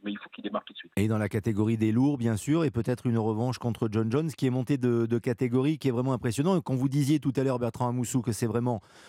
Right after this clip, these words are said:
Speaker 2: the goat en, en M M A, c'est vraiment le cas, parce qu'il a réussi énormément de choses dans différentes, euh, catégories, même si sa carrière a été un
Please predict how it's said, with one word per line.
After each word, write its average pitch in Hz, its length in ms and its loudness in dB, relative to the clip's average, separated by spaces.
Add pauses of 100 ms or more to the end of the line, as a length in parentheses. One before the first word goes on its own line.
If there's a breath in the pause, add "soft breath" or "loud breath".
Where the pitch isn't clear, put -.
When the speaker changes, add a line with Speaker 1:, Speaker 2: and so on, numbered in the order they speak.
(160 loud breath)
Speaker 2:
the 110 60 2
goat 160 560 0 (140)
en, 110 360 -2
en 113 140 0
M 110 120 2
M 110 140 2
A, 151 100 0
c'est 127 200 -2
vraiment 120 380 0
le 135 80 -2
cas, 165 180 0
parce 110 220 -6
qu'il 120 160 0
a 117 60 0
réussi 127 520 0 (640 loud breath)
énormément 151 600 2
de 143 140 2
choses 156 380 2
dans 135 140 0
différentes, 127 600 -2
euh, 117 300 2
catégories, 135 800 0
même 160 440 2
si 160 240 -2
sa 143 140 -2
carrière 135 320 -2
a 131 40 0
été 123 140 -4
un 131 100 0